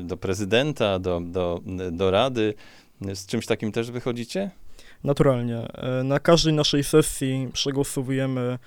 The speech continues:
Speaker 2: e, różnego typu opinie i wnioski, które później przekazu-, przekazujemy do prezydenta miasta, do Rady Miejskiej i do radnych, e, w celu realizacji postulatów, e, całej młodzieży sosnowieckiej.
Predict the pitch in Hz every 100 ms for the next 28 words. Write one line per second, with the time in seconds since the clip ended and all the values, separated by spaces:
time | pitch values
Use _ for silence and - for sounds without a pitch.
0 | - - - - 127 123 123 123 135 131
1 | 139 135 - 143 - 143 - 147 143 127
2 | 127 131 127 - 147 - 180 170 - 156
3 | 143 131 135 143 131 139 - - 143 143
4 | 127 131 131 127 123 123 117 123 - 127
5 | 117 139 143 139 135 - 135 135 135 -
6 | - - 123 123 127 143 147 147 147 -
7 | 147 139 135 127 131 131 147 175 - -
8 | - - - - - - 139 143 143 147
9 | - - 196 202 190 175 180 170 185 -
10 | 190 180 - 185 - 180 175 - 180 180
11 | - - - 160 160 160 160 160 160 160
12 | - - - - - 185 185 185 180 143
13 | 135 127 - 120 120 - - -